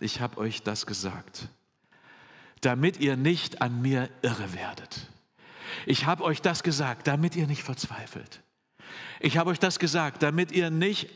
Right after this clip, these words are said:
aufgebt und mich aufgebt und das Vertrauen auf mich. Denn ich bin noch immer der Retter. Und Gott ist noch immer treu. Und Gottes Liebe gilt euch noch immer. Und er wird noch immer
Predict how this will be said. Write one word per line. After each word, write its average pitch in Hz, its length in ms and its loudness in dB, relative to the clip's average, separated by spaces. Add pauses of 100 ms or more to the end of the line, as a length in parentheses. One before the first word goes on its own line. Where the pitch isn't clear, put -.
(120)
aufgebt 160 800 0
und 143 200 2
mich 214 340 2
aufgebt - 720 -6 (120)
und 143 360 -2 (320)
das 147 140 0
Vertrauen 147 460 -4
auf 123 180 -6
mich. - 340 -12 (400)
Denn 156 120 4
ich 175 180 0
bin 196 160 4
noch 196 240 0 (100)
immer 190 460 0
der 117 140 -4
Retter. - 340 -8 (340)
Und 156 200 2
Gott 190 180 4
ist 202 140 0
noch 185 220 2
immer 214 360 2
treu. 110 300 -6 (320)
Und 175 180 4
Gottes 196 300 2
Liebe 202 260 4
gilt 190 200 4
euch 165 200 0
noch 160 240 0
immer. 160 340 0
Und 135 120 -2
er 139 120 0
wird 170 160 0
noch - 300 -2
immer 220 380 2